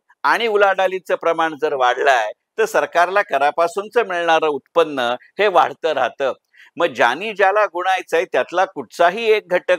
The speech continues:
वाढला तरी सरकारचं उत्पन्न वाढत असतं. आणि आज कराचे दर स्थिर ठेवले, पण उलाढालीचं प्रमाण वाढतंय, म्हणून सरकारचा सिक्युरिटीज ट्रान्झॅक्शन टॅक्स पासूनच्या उत्पन्नाचा भर वाढतोय.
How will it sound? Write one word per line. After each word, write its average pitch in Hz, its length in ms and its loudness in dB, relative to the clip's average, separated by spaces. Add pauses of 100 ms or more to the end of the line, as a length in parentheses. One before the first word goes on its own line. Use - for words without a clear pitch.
वाढला 139 380 0
तरी 165 240 -4
सरकारचं 156 540 -2
उत्पन्न 165 420 -2
वाढत 175 420 2
असतं. 110 420 -4 (300)
आणि 156 320 2
आज 165 260 4 (260)
कराचे 175 520 2
दर 202 260 -4
स्थिर 226 340 -4
ठेवले, 135 480 -2 (240)
पण 214 200 2
उलाढालीचं 196 680 -4
प्रमाण 185 360 -2
वाढतंय, 180 500 0 (180)
म्हणून 170 280 -4
सरकारचा 165 580 -2
सिक्युरिटीज 165 580 -8
ट्रान्झॅक्शन 147 560 -2
टॅक्स 139 260 0
पासूनच्या 139 480 -2
उत्पन्नाचा 139 680 0
भर 127 200 -2
वाढतोय. 123 540 2